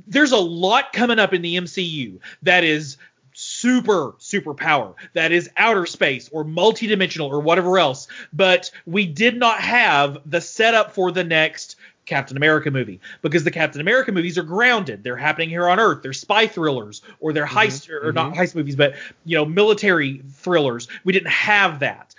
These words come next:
Speaker 1: So now we have all the pieces we need on the board. We have a villain, you know, a good guy turned villain, and we have a, uh, you know, we have Cap, who is, uh, just a regular human with a kind of badass Wakanda suit.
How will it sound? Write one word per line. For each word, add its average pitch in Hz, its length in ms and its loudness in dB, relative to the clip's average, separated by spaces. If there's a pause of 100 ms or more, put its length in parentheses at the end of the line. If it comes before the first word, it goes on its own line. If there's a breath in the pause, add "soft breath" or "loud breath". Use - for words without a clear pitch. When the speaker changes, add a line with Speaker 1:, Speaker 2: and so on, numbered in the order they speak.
(120)
Speaker 1:
So - 140 -4
now 190 200 2
we 190 80 2
have 170 140 0
all 196 260 0
the 240 100 -4
pieces 262 320 -2
we 262 80 -2
need 269 160 -2
on 302 80 2
the 339 60 0
board. 170 400 0 (120)
We 165 120 4
have 165 160 4
a 143 80 -2
villain, 285 640 0
you 202 100 -2
know, 180 80 2
a 156 80 0
good 190 300 -2
guy 226 180 2
turned 220 320 -4
villain, 185 500 0
and 139 120 -6
we 147 100 -8
have 147 300 0
a, 139 240 0 (240 loud breath)
uh, 143 180 0
you 160 60 -8
know, 156 80 -2
we 156 160 -4
have 156 320 0
Cap, 226 360 -2
who 196 120 -2
is, 180 260 -2 (240 loud breath)
uh, 165 80 0 (160)
just 185 220 -2
a - 20 -2
regular 247 380 0
human 190 420 2
with 151 160 -2
a 147 60 0 (160)
kind 180 120 2
of 156 100 -2
badass 175 420 2
Wakanda 175 420 -2
suit. 131 320 -8